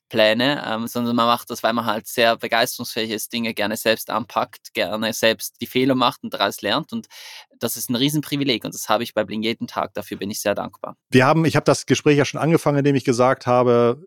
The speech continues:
Speaker 2: "Erzähl mal was, was du nicht so gefragt wirst, äh, oder erzähl mal so ein bisschen, ähm, was sonst nicht so im Fokus steht." Gibt's vielleicht am Ende noch eine Frage oder ein Thema, wo du sagst, "Eigentlich ist das super wichtig oder super interessant, da mal über Bling drüber zu sprechen, aber die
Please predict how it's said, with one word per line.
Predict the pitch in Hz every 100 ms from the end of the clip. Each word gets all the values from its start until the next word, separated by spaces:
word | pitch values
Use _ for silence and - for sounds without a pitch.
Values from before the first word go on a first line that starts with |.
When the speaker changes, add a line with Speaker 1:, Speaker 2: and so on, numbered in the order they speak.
| - -
Speaker 2:
"Erzähl | 113 131 131
mal | 127 120
was, | 120 117 - 127
was | 117 117 -
du | 127
nicht | 123 139
so | 135
gefragt | 123 131 127
wirst, | 131 127 - 120
äh, | 117
oder | 120 117
erzähl | 113 - 120
mal | 113
so | 113
ein |
bisschen, | 110 - 113 110 - - _ _
ähm, | 113 110 110 107 101 _ _ _ _ _ - -
was | 123 123 127
sonst | 120 156
nicht | 139
so |
im | 127
Fokus | - 127 123
steht." | - 123 120 - - _ -
Gibt's | 131 -
vielleicht | 131 123 117
am | 120
Ende | 131 139 127
noch | 123 -
eine | 120
Frage | - 117 117 135 135
oder | 120
ein | 117
Thema, | - 127 127 123 120 123 -
wo |
du | 120
sagst, | 117 117 - -
"Eigentlich | 120 131 131 120
ist | -
das | 117 - _ _
super | - - 143 147 120
wichtig | 123 - 123 120
oder | 113
super | 120 131
interessant, | 120 120 - 120 113
da | 113 117 120 _
mal | 117 120
über | 113
Bling | 107 117
drüber | 113 110
zu | 107
sprechen, | - 117 110 120
aber | 110 107
die | 107